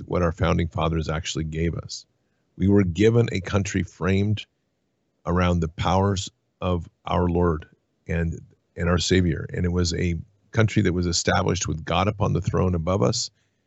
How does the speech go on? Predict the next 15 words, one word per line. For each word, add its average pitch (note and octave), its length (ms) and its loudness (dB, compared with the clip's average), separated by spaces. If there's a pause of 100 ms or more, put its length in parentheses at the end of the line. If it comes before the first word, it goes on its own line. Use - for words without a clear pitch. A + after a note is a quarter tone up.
(640)
we F#2 180 -6
below F#2+ 380 2
God, F2+ 340 0
and E2 240 -2
government F#2+ 420 0
subordinate E2+ 500 -2
to E2+ 100 -6
the E2+ 80 -6
people. - 420 -6 (200)
This A2 200 2
comes A#2 300 0
to G2+ 140 0
life F2+ 520 -2 (100)
as F2 220 -4
the F2 180 -6